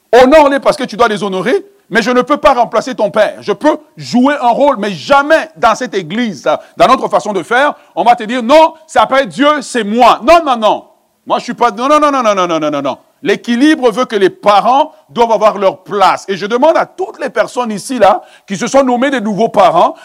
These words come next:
qui se sont nommés des nouveaux je ne sais pas trop quoi dans leur vie, de revenir sous l'ordre divin. C'est là qu'est la bénédiction. Ok, laisse-moi continuer. Quand la pression s'exerce dans l'église, c'est facile de se dire, nous, nous, un nouveau pasteur.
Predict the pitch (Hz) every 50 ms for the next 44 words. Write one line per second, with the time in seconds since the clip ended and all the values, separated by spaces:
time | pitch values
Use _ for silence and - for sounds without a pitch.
0 | - _ - 208 - 247 - 285 285 269 254 233 233 262 247 240 214 208 214 180
1 | 247 240 - 220 196 - 247 - 240 220 214 180 196 185 - 226 208 190 180 190
2 | 214 - 165 226 285 - 285 - _ _ _ - 170 190 190 190 233 254 220 247
3 | 254 247 285 294 269 - - - - 277 302 320 349 339 - - - 156 185 202
4 | 233 254 254 240 226 190 226 208 160 120 113 214 233 185 131 226 233 233 269 269
5 | - _ _ - - 196 180 185 202 190 - 190 170 156 135 127 135 131 131 117
6 | 120 113 - - 131 113 95 - _ _ _ _ _ _ _ _ _ _ _ _
7 | _ _ _ _ _ _ _ _ _ _ _ _ _ _ _ _ - 131 165 -
8 | - 160 127 107 131 196 190 - 180 180 180 - 170 147 - - 135 123 117 104
9 | - _ _ _ _ _ _ _ _ _ _ _ _ _ _ _ _ _ _ _
10 | _ - 262 311 311 294 277 277 - 190 254 240 233 - 277 277 - - 214 208
11 | 165 175 240 254 202 170 202 196 185 180 170 202 220 175 123 - - - - -
12 | _ _ _ _ _ _ _ _ _ - 190 196 - 208 185 - 262 233 220 190
13 | 202 196 196 233 208 185 180 208 208 202 202 196 175 170 160 180 180 180 151 139
14 | - - 165 143 113